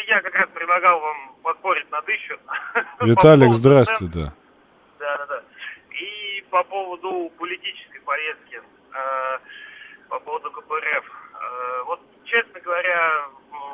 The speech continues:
Speaker 1: у нас же как бы все, кроме «Единой России», считают себя оппозицией, э, и все об этом говорят. Но если в целом, если в целом, то прослеживается постоянная планомерная как бы политика,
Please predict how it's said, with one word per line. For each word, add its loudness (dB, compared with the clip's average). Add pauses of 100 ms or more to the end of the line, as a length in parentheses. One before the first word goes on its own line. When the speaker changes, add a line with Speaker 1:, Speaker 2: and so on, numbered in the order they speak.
Speaker 1:
у -16
нас 2
же -20 (240)
как -4
бы -10
все, 0
кроме -2
«Единой -10
России», -10
считают -6
себя -6
оппозицией, -8 (800)
э, -4 (300)
и -16
все -2
об 0
этом -8
говорят. 0 (360)
Но -6
если -6
в -20
целом, 0 (380)
если -18
в -20
целом, 0 (400)
то -4 (280)
прослеживается -6 (320)
постоянная -2
планомерная -6
как -14
бы -18
политика, -4